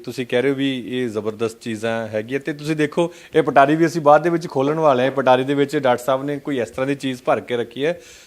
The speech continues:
ਜਿਸ ਨੇ ਇਸ ਨੁਸਖੇ ਦੇ ਵਿੱਚ, ਅਸੀਂ ਕਹਿ ਲਈਏ, ਇਸ ਨੁਸਖੇ ਨੂੰ ਚਾਰ ਚੰਨ ਲਾ ਦੇਣੇ ਨੇ। ਡਾਕਟਰ ਸਾਹਿਬ,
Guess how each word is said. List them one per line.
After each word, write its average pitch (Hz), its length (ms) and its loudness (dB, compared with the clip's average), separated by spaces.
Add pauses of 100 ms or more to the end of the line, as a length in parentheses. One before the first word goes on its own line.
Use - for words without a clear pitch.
(160)
ਜਿਸ 135 240 -4
ਨੇ 175 200 0
ਇਸ 143 440 -2
ਨੁਸਖੇ 139 680 -2
ਦੇ 127 160 -6
ਵਿੱਚ, 139 480 -4 (220)
ਅਸੀਂ 135 180 -6
ਕਹਿ 131 180 -2
ਲਈਏ, 143 200 0
ਇਸ 135 140 -4
ਨੁਸਖੇ 123 340 -8
ਨੂੰ 147 120 -8
ਚਾਰ 123 260 0
ਚੰਨ 131 320 0
ਲਾ 98 100 -2
ਦੇਣੇ 90 240 -10
ਨੇ। 90 80 -14 (680)
ਡਾਕਟਰ 175 160 0
ਸਾਹਿਬ, 208 140 -4